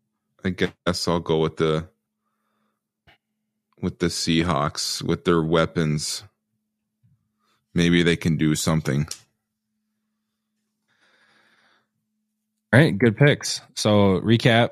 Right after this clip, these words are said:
Speaker 2: Sam's got the Chiefs, uh, the Cowboys, Chargers, and Seahawks. I have the Eagles, Bengals, uh, Ravens, and Vikings.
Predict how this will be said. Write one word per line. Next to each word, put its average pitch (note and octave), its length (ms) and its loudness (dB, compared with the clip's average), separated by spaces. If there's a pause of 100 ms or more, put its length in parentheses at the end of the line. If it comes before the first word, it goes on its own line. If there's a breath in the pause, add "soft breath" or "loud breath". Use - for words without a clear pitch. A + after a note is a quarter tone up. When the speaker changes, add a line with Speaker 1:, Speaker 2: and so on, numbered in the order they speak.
(100)
Speaker 2:
Sam's G#2 320 -4
got G2+ 220 0
the F#2+ 160 0
Chiefs, - 840 -2 (260)
uh, D#2+ 720 -2
the D#2+ 280 -6
Cowboys, G#2 720 2
Chargers, F2 720 0
and D#2 200 -6
Seahawks. F2+ 760 -4 (180)
I D#2+ 120 -4
have E2 320 -6
the - 280 -8
Eagles, F#2 720 0 (240)
Bengals, D#2+ 800 -2 (300)
uh, B1 340 -12
Ravens, E2 640 0
and D2 200 -10
Vikings. A2 720 2